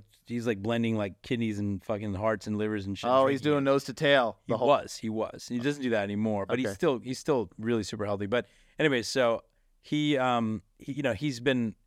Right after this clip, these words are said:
Speaker 1: really progressive, you know, and he's a great influence in my life. And he's been, you know, I've been with him for, like, twenty years. We've been close friends for twenty years.
Speaker 2: Mm-hmm.
Speaker 1: And, um, you know, a lot of the, a lot of the, uh, I, I adopted a lot of his, you know, qualities and characteristics because he's just a,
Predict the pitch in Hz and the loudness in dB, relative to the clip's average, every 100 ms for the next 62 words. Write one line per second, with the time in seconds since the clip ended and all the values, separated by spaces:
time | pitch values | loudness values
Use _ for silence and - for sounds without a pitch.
0 | _ - 120 156 143 - 113 101 92 - | _ -10 0 4 4 0 -2 -2 -4 -6
1 | 98 104 110 113 120 113 107 147 143 127 | -6 -4 -2 -2 -2 -4 0 4 4 4
2 | 120 - 113 101 107 104 113 120 120 123 | 0 -2 -2 -2 -4 0 0 0 0 0
3 | 113 120 - _ _ - 131 117 123 123 | 0 -2 -4 _ _ -4 0 2 2 2
4 | 117 113 117 107 - 120 110 107 113 113 | 2 0 0 0 0 0 2 0 0 -2
5 | - 123 - 120 107 - - 113 110 123 | 0 0 0 -2 -4 -6 -2 0 2 2
6 | 147 - 117 110 123 - - 117 110 110 | 0 -4 -6 -6 -8 -10 -4 -2 0 0
7 | 107 107 104 101 98 _ 113 117 113 123 | 2 2 0 -4 -6 _ -4 -2 2 4
8 | 139 135 117 110 - _ 113 131 147 120 | 4 4 2 0 -4 _ 2 4 4 2
9 | 101 87 - _ 107 104 98 - _ _ | -2 -8 -20 _ -6 -4 -4 -8 _ _
10 | _ - 123 - 131 123 117 110 113 104 | _ -6 -6 0 2 4 4 2 2 0
11 | 104 98 107 98 - - _ _ _ - | 0 0 -4 -4 -10 -16 _ _ _ -8
12 | 110 98 - 110 104 104 101 98 107 95 | -4 -4 -2 0 0 0 -2 0 0 0
13 | 104 95 120 - - 110 107 92 104 104 | -2 0 -2 -2 -6 -2 -2 -2 -4 -4
14 | 101 98 | -6 -6